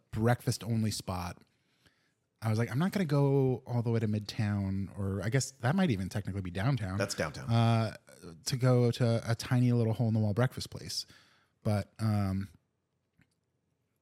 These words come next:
Speaker 1: I, I kinda wish I had gone before they closed and got rid of breakfast. Like,
Speaker 2: Yeah.
Speaker 1: I, I want a wagon wheel.
Speaker 2: Yeah. Wag-, um, I wonder if we could find it online. Uh, they used to have a picture of, like, Marcus Allen up
Speaker 1: Mm-hmm.
Speaker 2: there when he,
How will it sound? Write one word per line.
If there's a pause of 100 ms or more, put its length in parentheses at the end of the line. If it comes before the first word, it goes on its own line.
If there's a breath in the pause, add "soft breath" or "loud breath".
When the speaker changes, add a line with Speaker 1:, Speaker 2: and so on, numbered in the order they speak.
(160)
Speaker 1:
I,
I
kinda
wish
I
had
gone
before
they
closed
and
got
rid
of
breakfast.
Like,
Speaker 2:
Yeah.
Speaker 1:
I,
I
want
a
wagon
wheel. (340)
Speaker 2:
Yeah. (140)
Wag-,
um, (140)
I
wonder
if
we
could
find
it
online. (120)
Uh, (400 soft breath)
they
used
to
have
a
picture
of,
like,
Marcus
Allen (280)
up
Speaker 1:
Mm-hmm.
Speaker 2:
there
when
he,